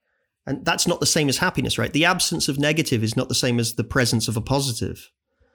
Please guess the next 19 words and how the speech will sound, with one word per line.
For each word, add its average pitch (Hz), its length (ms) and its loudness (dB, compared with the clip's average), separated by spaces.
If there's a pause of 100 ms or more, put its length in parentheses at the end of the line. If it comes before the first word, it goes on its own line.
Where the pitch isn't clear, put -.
(320)
That's - 300 0
just 135 360 0
not 127 360 2
suffering. 104 580 0
So 139 320 2
a 156 80 0
lot 202 180 2
of 214 80 -4
people, 165 340 0
when 127 120 2
they 123 100 2
think 135 280 -2
that 120 140 -2
booze 127 300 2
actually 120 280 0
makes 113 240 0
them 107 120 -2
happier, 110 480 -2
actually 139 460 -2